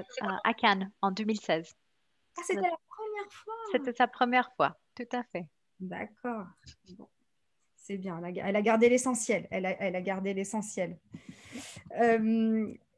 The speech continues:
Speaker 2: euh, comment préparez-vous l'arrivée ? Euh, c'est plus là une question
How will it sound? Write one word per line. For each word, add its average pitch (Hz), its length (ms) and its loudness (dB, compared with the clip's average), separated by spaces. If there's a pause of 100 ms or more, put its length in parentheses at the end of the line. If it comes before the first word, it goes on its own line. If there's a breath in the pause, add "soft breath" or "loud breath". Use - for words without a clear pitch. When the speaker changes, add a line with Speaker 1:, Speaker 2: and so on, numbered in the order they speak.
(220)
Speaker 2:
euh, 220 280 4
comment 370 260 8 (100)
préparez-vous 285 800 4 (120)
l'arrivée ? 254 720 6 (220)
Euh, 214 240 2
c'est 226 220 -2
plus 320 480 -4
là 247 180 2
une 226 160 -2
question 254 460 -4